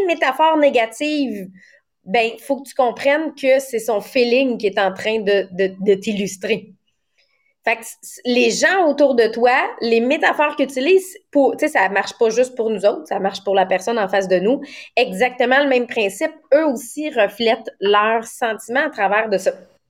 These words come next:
Et ce qu'il faut, c'est briser la métaphore qui est négative. Il faut venir changer ce beat-là.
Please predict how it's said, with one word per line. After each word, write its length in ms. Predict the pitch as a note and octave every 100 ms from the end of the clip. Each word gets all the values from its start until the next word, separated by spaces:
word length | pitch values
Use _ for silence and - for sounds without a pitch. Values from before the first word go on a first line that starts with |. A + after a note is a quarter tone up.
| _ -
Et 320 | B3 C#4+ - - - - - -
ce 120 | -
qu'il 160 | C#4+
faut, 220 | C#4+ F#4 A#4 -
c'est 280 | - C#4 C#4+
briser 920 | G3 F#3+ C4 - E4 F4 A3+ B3 B3+ - - _ _ _ -
la 420 | A3 A3 A3+ B3 -
métaphore 920 | G#3+ A3+ A3+ A3+ G#3 G#3 A#3+ A#3 -
qui 120 | B3
est 40 |
négative. 680 | G#3+ G#3 F#3+ F#3+ F#3 - _ _ _ _ _ - _
Il 100 | A#3
faut 200 | A#3 F4
venir 300 | D4 D4 C#4+
changer 880 | C#4+ - F4 E4 D#4 C#4 A3 C#4 D4
ce 300 | D4 - A#3+
beat-là. 680 | G#3+ A#3 G#3+ - G3+ A3+ G#4+